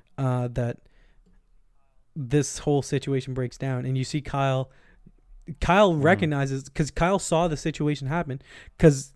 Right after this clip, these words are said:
Speaker 1: his first words to Masai is, uh, "Hey, don't worry about that guy. You're
Speaker 2: Yeah.
Speaker 1: here.
Speaker 2: Yeah.
Speaker 1: Fuck that. You're here, and we just want," and they, and then they just
Speaker 2: Yeah.
Speaker 1: embrace and stuff. I'm like, "Man, this is all I've wanted."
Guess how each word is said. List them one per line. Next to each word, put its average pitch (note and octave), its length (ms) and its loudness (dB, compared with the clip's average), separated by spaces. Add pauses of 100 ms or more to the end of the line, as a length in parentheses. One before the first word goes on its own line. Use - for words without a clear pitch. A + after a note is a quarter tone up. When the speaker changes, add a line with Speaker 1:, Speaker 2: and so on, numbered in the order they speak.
Speaker 1:
his C3+ 200 2
first F#3 280 4
words E3 200 0
to E3 60 -4
Masai D3 320 -2
is, C3 160 -6 (560)
uh, C3 520 0 (260)
"Hey, A3+ 160 6
don't G#3 200 6
worry A#3 240 6
about F3 240 4
that D3 160 6
guy. C3 160 2
You're C#3 220 4
Speaker 2:
Yeah. E3 60 0
Speaker 1:
here. D#3+ 380 0 (400)
Speaker 2:
Yeah. G#2 160 2
Speaker 1:
Fuck - 180 2
that. A3 220 8
You're G3 160 2
here, G#3+ 240 4
and E3+ 100 4
we F3 120 4
just E3+ 200 4
want," E3 340 2
and E3+ 200 2
they, E3+ 80 0
and E3+ 160 4
then F3 100 6
they E3+ 80 4
just E3 180 0
Speaker 2:
Yeah. E3+ 80 4
Speaker 1:
embrace E3 280 8
and D#3+ 80 -6
stuff. C#3 180 -4
I'm D3 100 -6
like, C#3+ 140 -4
"Man, D3 420 -2
this D#3+ 200 -4
is F3 120 -2
all D3+ 300 -2
I've C#3 140 -2
wanted." C#3 480 -2